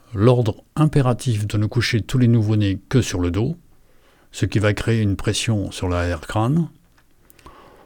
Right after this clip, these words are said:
En trois, enfin, la quasi-négation de cette pathologie de la part de la pédiatrie dite officielle,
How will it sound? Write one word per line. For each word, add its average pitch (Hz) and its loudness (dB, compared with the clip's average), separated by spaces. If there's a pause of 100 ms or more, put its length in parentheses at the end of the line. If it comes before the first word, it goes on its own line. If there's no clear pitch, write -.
(420)
En 120 6
trois, 165 4
enfin, 156 4
la 107 2
quasi-négation 127 2
de 98 0
cette - -2
pathologie 110 0
de 120 -2
la 98 0
part 123 0
de 98 2
la 85 0
pédiatrie 95 -4
dite 90 0 (160)
officielle, 123 -4